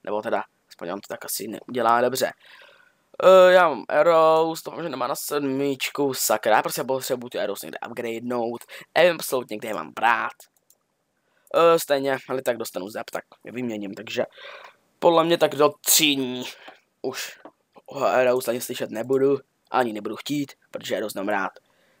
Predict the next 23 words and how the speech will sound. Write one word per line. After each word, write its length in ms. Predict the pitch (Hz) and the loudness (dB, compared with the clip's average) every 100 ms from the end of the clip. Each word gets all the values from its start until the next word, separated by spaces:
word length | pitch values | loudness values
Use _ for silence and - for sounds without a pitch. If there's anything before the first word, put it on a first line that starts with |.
| - | 4
Hele, 180 | 151 - _ _ _ _ _ _ _ _ _ - | 4 4 _ _ _ _ _ _ _ _ _ -18
může 200 | 127 147 | -14 -12
teď 120 | 131 | -10
nebo 240 | 139 131 127 | -10 -10 -12
vystačit 360 | 131 - 139 | -14 -14 -12
ty 80 | 135 | -8
barbariáni 720 | 117 95 95 104 101 98 98 | -6 -4 0 2 2 -2 -6
nějak 380 | 104 98 90 107 - - _ _ - | -6 -4 -2 -4 -4 -18 _ _ 2
a, 120 | 120 - _ - _ _ - | 2 -2 _ -20 _ _ -12
o, 180 | 73 64 73 71 78 60 - 82 - - 104 | -10 -8 -10 -10 -12 -14 -14 -14 -16 -10 -8
dobrý, 280 | 135 120 104 - _ _ _ _ | -4 -4 -6 -14 _ _ _ _
stačili, 500 | - - - 117 104 | -10 -8 -6 -6 -8
fu. 300 | - - 247 - _ _ _ _ _ _ _ | -8 -2 -2 -2 _ _ _ _ _ _ _
Tohle 300 | 143 156 123 | 2 4 4
zničit, 500 | 120 131 147 139 - - - _ _ _ | 2 0 0 0 -4 -16 -18 _ _ _
zničí 540 | - 139 139 131 101 - | -8 -6 -4 -4 -6 -8
i 60 | |
tu, 140 | - 127 | -10 -8
tu, 200 | 139 156 | -6 -6
hm, 240 | 139 120 - - | -6 -12 -14 -12
ne, 180 | 107 90 | -10 -10
nezničí 580 | 110 120 127 123 117 95 | -6 -2 -2 -2 -6 -6
mašketku. 520 | 76 - 76 - - | -8 -8 -10 -12 -16